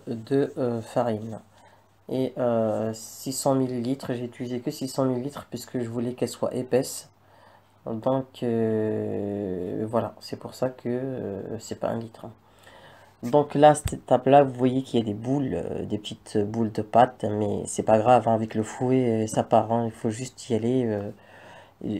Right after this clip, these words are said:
une fois que, que le, le lait commence à, à, à bouillir, eh ben, euh,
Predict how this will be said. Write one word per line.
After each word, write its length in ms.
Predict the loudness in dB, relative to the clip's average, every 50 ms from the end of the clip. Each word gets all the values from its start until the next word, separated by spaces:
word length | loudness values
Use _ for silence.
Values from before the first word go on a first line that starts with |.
| -4
une 140 | -6 -6 -4
fois 180 | 0 0 0 0
que, 420 | 0 0 0 2 2 2 2 0 0 -2 -4 -8 -10 -14 _ _ _ -20 _ _ _ _ _ _ _ _ _ _ _ _ _ _ _ _ _ _ _ _ _ _ _ _ -20 -20 _ _ -4
que 120 | 0 0
le, 240 | 2 2 2 2 2
le 160 | 2 2 2
lait 180 | 4 4 4 4
commence 400 | 2 2 2 2 0 0 0 2
à, 280 | 2 2 2 0 0 -2
à, 680 | 0 4 4 4 4 4 2 2 0 0 -2 -4 -6 -8 -10 -10 -8
à 180 | -4 -2 -2 -2
bouillir, 640 | -2 -4 -4 -4 -2 2 2 4 4 2 2 -4 -12 _ _ _ -20 -20 -20 -20 -20 -20 _ _ -6
eh 40 | 0
ben, 280 | 2 2 4 4 2 0
euh, 720 | 0 -2 -4 -4 -4 -4 -4 -6 -6 -6 -4 -4 -6 -6